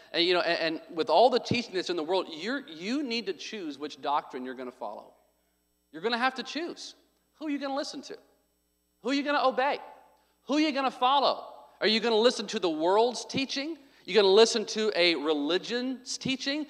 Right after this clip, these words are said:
Are you gonna listen to a religious teacher's teaching? Or are you gonna listen to Christ's teaching? Because this church will fail if we cease to preach what Jesus said.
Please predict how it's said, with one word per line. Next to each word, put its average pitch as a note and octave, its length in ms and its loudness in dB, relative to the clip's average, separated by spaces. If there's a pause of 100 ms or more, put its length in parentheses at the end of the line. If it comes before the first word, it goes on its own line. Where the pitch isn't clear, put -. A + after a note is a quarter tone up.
(140)
Are - 80 4
you G#3 100 4
gonna G3 140 6
listen G#3 320 2
to G3+ 140 0
a E3 60 2
religious E3 440 -2
teacher's B3 540 -4
teaching? D4+ 520 -6 (260)
Or D#3 120 0
are E3 120 2
you F#3 100 -6
gonna G3 220 0
listen F#3+ 380 -2
to E3+ 120 -8
Christ's - 640 -6 (100)
teaching? - 500 -10 (880)
Because G#3+ 440 4 (180)
this C4+ 260 0
church - 520 -2 (240)
will E3+ 200 4
fail C#3+ 760 -2 (460)
if F3 220 -6
we E3+ 100 0
cease A3 500 -6
to F#3 140 -4
preach F3 400 -8
what B2+ 240 -8
Jesus C3 440 -8
said. - 260 -12